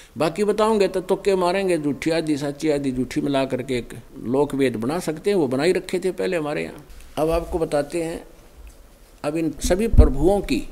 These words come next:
ब्रह्मा विष्णु शिव जी तीनों को हम भगवान मान्या करते हैं। और ये भी समझा करते थे इनका कोई माता पिता नहीं है, ये लोक वेद सुना रखा था अपने को।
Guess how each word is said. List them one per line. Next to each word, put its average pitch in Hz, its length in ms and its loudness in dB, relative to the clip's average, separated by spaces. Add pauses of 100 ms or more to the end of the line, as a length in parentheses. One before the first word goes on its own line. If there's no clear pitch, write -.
(760)
ब्रह्मा 156 340 0
विष्णु 147 360 0
शिव 143 180 -2
जी 151 140 4
तीनों 180 400 4
को 175 160 2
हम 175 160 2
भगवान 147 420 2
मान्या 139 360 2
करते 120 320 -4
हैं। 123 120 -10 (1400)
और 147 140 4
ये 196 120 8
भी 202 160 2
समझा 170 420 0
करते 175 340 0
थे 170 100 0
इनका 185 200 2
कोई 175 180 2
माता 160 360 2
पिता 156 300 0
नहीं 143 240 0
है, 147 80 2
ये 147 80 4
लोक 151 320 6
वेद 151 240 4
सुना 139 280 0
रखा 127 320 0
था 123 140 -4
अपने 127 300 -4
को। 127 220 -10